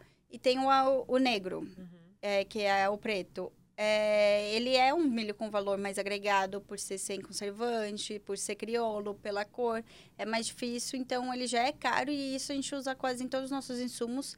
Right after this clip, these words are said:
Speaker 2: Uhum.
Speaker 1: Acompanha um tortilha tostada.
Speaker 2: Uhum.
Speaker 1: Então, é um valor já agregado.
Speaker 2: A tortilha é feita com esse milho?
Speaker 1: É feito com esse
Speaker 2: Uhum.
Speaker 1: milho. No restaurante, a gente faz o cozimento do milho, que chama nixtamalização, que é cozinhar ele com cal. Depois, a gente lava ele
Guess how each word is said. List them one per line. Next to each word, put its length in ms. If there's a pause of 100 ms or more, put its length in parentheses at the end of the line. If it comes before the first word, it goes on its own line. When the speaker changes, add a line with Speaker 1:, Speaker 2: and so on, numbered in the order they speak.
(120)
Speaker 2:
Uhum. 160
Speaker 1:
Acompanha 540
um 60
tortilha 400
tostada. 680
Speaker 2:
Uhum. 440
Speaker 1:
Então, 340
é 100
um 120
valor 340
já 140
agregado. 600
Speaker 2:
A 60
tortilha 400
é 60
feita 260
com 80
esse 160
milho? 420
Speaker 1:
É 120
feito 320
com 80
esse 140
Speaker 2:
Uhum. 60
Speaker 1:
milho. 240
No 120
restaurante, 500
a 20
gente 220
faz 220
o 40
cozimento 440
do 80
milho, 520 (300)
que 100
chama 300
nixtamalização, 1040
que 80
é 60
cozinhar 340
ele 120
com 120
cal. 400 (420)
Depois, 300
a 20
gente 220
lava 320
ele 500